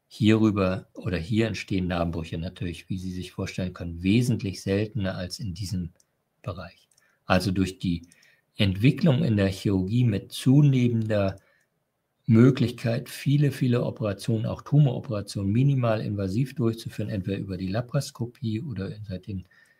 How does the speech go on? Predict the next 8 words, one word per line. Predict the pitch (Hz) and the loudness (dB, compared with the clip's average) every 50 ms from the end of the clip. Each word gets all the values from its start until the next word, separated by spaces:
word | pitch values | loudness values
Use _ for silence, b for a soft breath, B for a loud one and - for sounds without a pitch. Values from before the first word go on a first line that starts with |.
| b b b | b b b
seit | b - 98 95 95 - | b -2 -2 -2 -2 0
mehreren | 107 107 107 110 104 101 101 101 | 2 4 4 4 4 4 4 4
Jahren | 95 95 92 92 95 95 | 4 6 4 4 2 0
auch | - 90 - - | -2 -6 -6 -6
mit | 98 92 - | -8 -6 -4
Hilfe | - 107 101 - 110 | -4 -4 -2 -4 -4
des | 95 90 - - | -6 -8 -8 -10
Operationsrobot-, | - - - - 95 90 - - 139 147 147 143 - 117 110 - - 107 101 98 | -10 -10 -8 -8 -8 -8 -2 2 4 4 4 4 2 0 -2 -2 -2 -4 -4 -4